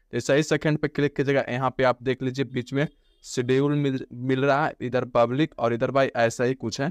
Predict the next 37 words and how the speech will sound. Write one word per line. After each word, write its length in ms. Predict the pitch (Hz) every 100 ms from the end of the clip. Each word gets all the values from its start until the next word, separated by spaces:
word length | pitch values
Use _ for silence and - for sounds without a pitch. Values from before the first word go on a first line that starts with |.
| -
ठीक 140 | 139 131
है 60 |
ना। 60 | 117
उस 140 | 110
पर 120 | - 127
अभी 160 | 120
देखे 300 | 113 110 -
नहीं 160 | 123 117
है 80 | 110
क्या 220 | 113 107
वो 140 | 107
दे 180 | 104 101
रहा। 160 | 98 101 _ _ -
चलिए 220 | 123 135
शेड्यूल 340 | 147 - 131 139
पर 160 | 135
जैसा 240 | 127 123 135
ही 100 | 143
आप 180 | 127 -
क्लिक 260 | 123 123
कीजिएगा 340 | - 117 123 120
यहाँ 200 | 117 127
पे 200 | 127 139
your 160 | 123 123 - - _ 113
वीडियो 300 | 120 131 147
जो 120 | 135
है 120 | 135 -
वो 120 | 120
प्रोसेसिंग 600 | 120 120 117 117 - 139
में 80 | 131
वीडियो 300 | 120 120 123 127
आपका 280 | 117 120
चेक 320 | 117 - 123 -
हो 80 |
रहा 100 | 117
है, 60 | 117
कहीं 280 | 120 117